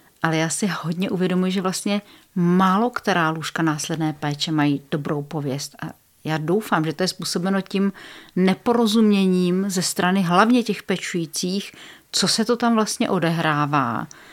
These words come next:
co je reálné a co není reálné. A tohle je jako moje parketa. Ta komunikace o tom, co v situaci závažné nemoci se dá, ale co možná jako nejde. A tak si jako naivně, možná naivně představuji, že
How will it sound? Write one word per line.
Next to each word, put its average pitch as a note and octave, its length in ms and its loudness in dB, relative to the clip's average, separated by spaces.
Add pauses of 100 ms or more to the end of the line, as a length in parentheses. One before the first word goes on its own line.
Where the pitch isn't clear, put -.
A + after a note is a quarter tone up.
(340)
co - 160 -2
je G3+ 180 4
reálné F#3 540 4
a F#3+ 100 0
co - 200 0
není G#3 320 4
reálné. D3 640 4
A D3 80 -4
tohle E3+ 320 -2
je G#3+ 140 0
jako G#3 180 -2
moje A3 200 4
parketa. G3 640 -2 (400)
Ta - 80 -2
komunikace G#3 760 0
o G3+ 100 -2
tom, G3+ 420 0
co G#3 400 0 (320)
v - 100 -6
situaci G3+ 460 0
závažné G3 520 2
nemoci F#3+ 420 0
se G3 200 0
dá, F3+ 440 4 (460)
ale E3+ 140 -2
co F#3+ 140 -6
možná G#3+ 320 0
jako G#3+ 200 0
nejde. A#3 580 4 (640)
A - 60 -6
tak F3 180 -6
si G3+ 100 -2
jako G#3+ 260 -2 (140)
naivně, F3+ 560 2
možná F3+ 460 2
naivně F#3+ 380 0
představuji, G3 600 -2
že G#3 200 2